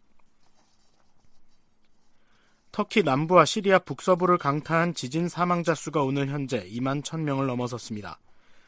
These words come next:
터키 재난관리 당국은 이날 아침까지 터키 내 사망자는 최소 만 팔천삼백마흔두 명, 부상자는 최소 마-, 칠만 사천이백마흔두 명이라고 밝혔습니다.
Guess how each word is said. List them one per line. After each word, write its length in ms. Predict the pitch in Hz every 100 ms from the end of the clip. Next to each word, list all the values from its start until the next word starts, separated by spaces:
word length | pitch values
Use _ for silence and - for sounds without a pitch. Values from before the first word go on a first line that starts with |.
| _ -
터키 320 | 196 - 196
재난관리 580 | - 147 175 170 160 156
당국은 460 | 147 143 156 147
이날 240 | 127 156 156
아침까지 640 | 135 160 156 143 156 127 - - -
터키 320 | 185 - 185
내 120 | 170
사망자는 640 | - 175 170 160 156 139 - - -
최소 240 | - 185 196
만 200 | 127 131
팔천삼백마흔두 1300 | 165 165 - 170 160 165 175 175 110 131 139 - 127
명, 200 | 117 85 - - -
부상자는 540 | - 139 156 135 139 165
최소 320 | - 170 165 127
마-, 100 | - -
칠만 580 | - 175 180 175 180 180
사천이백마흔두 1300 | - 165 - - 175 - 123 160 - 127 151 147 143
명이라고 440 | 131 123 113 107
밝혔습니다. 680 | 120 - 120 113 92 -